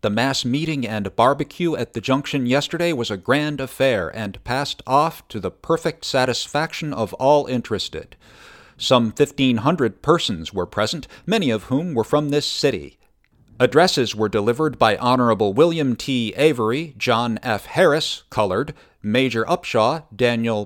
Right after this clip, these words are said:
B. Wright, Esquire, Joe Robinson, colored, and several other orators. Hew, hear. On the same day,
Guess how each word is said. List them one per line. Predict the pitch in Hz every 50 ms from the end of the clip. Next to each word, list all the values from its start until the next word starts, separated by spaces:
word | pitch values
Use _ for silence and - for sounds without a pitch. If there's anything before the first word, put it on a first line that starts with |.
| - 104
B. | 101 123 123 120 110 98
Wright, | 90 98 147 185 196 190 - - - _ _ _
Esquire, | 127 123 - - - 104 92 92 98 120 147 160 - _ _ _ _ _ _ _ -
Joe | 98 - 123 120 117 107
Robinson, | 98 104 135 180 196 156 139 131 117 - 151 165 175 170 - _ _
colored, | - - 120 113 95 107 143 143 - - _ _
and | - 131 131 123 120
several | - - - 135 135 135 147 170 160 160 - -
other | 113 107 98 120 123 - -
orators. | 139 135 135 123 101 - - 80 - - - - - - - _ _ _ _ _ _ _ _ _ _ _ _ _ _ _ _ _ _ _ _ _ _
Hew, | - - 95 87 82
hear. | 90 113 135 151 147 _ _ _ _ _ _ _ _ _ _ _
On | - 107 107
the | 98 95
same | - - 120 110 104 98 98
day, | 95 135 156 143 120 120 123